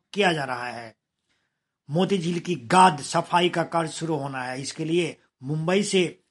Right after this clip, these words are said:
ड्रेजिंग मशीन प्रस्थान कर चुकी है। अगले सप्ताह मोतिहारी में ड्रेजिंग मशीन पहुंचने की संभावना है। ड्रेजिंग मशीन के आने पर मोती झील की गाद की सफाई कार्य शुरू की जाएगी। मोती झील के गाद की सफाई कार्य पूरा होने के बाद उसके जीर्णोद्वार व सौंदर्यीकरण की दिशा में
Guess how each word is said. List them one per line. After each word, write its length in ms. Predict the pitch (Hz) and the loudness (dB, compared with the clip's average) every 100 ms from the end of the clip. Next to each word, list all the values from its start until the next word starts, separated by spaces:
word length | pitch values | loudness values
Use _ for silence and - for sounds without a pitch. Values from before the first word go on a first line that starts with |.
| _ _ | _ _
ड्रेजिंग 560 | 117 110 180 214 214 220 156 131 | -14 0 6 6 6 2 2 0
मशीन 440 | 175 185 233 240 180 - | 0 2 2 0 -4 -6
प्रस्थान 480 | 170 - - 226 214 | -10 -8 -2 -2 0
कर 140 | 180 | -4
चुकी 320 | 143 151 165 | -4 -8 -4
है। 100 | 156 | -4
अगले 140 | 156 160 | -2 -4
सप्ताह 300 | 151 - 156 | -6 -4 -4
मोतिहारी 420 | 156 151 147 160 | -4 -6 -6 -4
में 140 | 147 113 | -4 -4
ड्रेजिंग 360 | 165 185 185 | -2 -2 -4
मशीन 240 | 175 175 165 | -4 -6 -6
पहुंचने 380 | 160 160 170 | -6 -6 -6
की 80 | 165 | -8
संभावना 440 | 160 175 180 208 196 | -6 -4 -2 0 0
है। 260 | 156 117 - _ _ 123 | 0 -6 -16 _ _ -14
ड्रेजिंग 340 | 135 160 165 | -6 -4 -2
मशीन 320 | 160 165 170 160 | -4 -4 -6 -4
के 100 | 165 | -4
आने 180 | 160 | -4
पर 140 | 160 165 | -6 -6
मोती 260 | 160 156 | -6 -6
झील 200 | 151 160 | -6 -8
की 280 | 156 165 143 - _ _ 113 | -6 -8 -8 -14 _ _ -20
गाद 420 | 104 175 202 196 | 4 8 8 6
की 100 | 208 | -2
सफाई 340 | 190 160 185 185 | -4 -2 -2 2
कार्य 220 | 185 175 | 0 0
शुरू 220 | 180 175 | -4 -6
की 160 | 156 180 | -4 -4
जाएगी। 540 | 175 175 170 139 113 _ _ _ _ | -2 0 -2 -2 -8 _ _ _ _
मोती 320 | 135 156 160 | -6 -4 -2
झील 180 | 160 170 | 0 -2
के 120 | 165 | -2
गाद 240 | 147 165 165 | -2 -2 -2
की 100 | 170 | -8
सफाई 320 | 156 151 170 | -4 -2 -2
कार्य 260 | 170 170 151 | 0 -2 -2
पूरा 220 | 170 165 | -6 -4
होने 240 | 156 165 | -4 -6
के 100 | 170 | -6
बाद 300 | 156 160 156 | -2 0 0
उसके 240 | 156 - 160 | -6 -6 -8
जीर्णोद्वार 580 | 135 165 170 160 165 170 | -6 -6 -4 -4 -4 -4
व 100 | 160 | -6
सौंदर्यीकरण 680 | 165 160 160 151 165 160 170 | -8 -8 -8 -8 -8 -8 -8
की 60 | |
दिशा 240 | 170 170 175 | -6 -6 -6
में 180 | 165 | -8